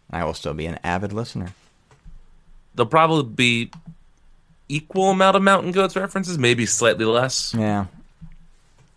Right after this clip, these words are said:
Speaker 1: Less pro
Speaker 2: Um,
Speaker 1: wrestling, less Swedish soccer, which I know will come as a,
Speaker 2: well,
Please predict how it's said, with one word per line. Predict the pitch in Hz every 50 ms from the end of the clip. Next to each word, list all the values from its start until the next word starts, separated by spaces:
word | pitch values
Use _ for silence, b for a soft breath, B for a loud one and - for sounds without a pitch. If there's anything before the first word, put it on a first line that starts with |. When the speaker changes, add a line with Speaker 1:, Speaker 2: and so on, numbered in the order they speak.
| _ _ _ _ -
Speaker 1:
Less | 131 131 131 -
pro | - 151 143
Speaker 2:
Um, | 135 127
Speaker 1:
wrestling, | 123 120 - - 123 117 113
less | 107 107 104 -
Swedish | - 117 110 107 101 -
soccer, | - - 85 82 - - 90 87
which | 85 85 - -
I | 73 85
know | 87 85
will | 85 85
come | - 90 80 82 85
as | 85 - 92
a, | 87
Speaker 2:
well, | 85 - 254 285 - - -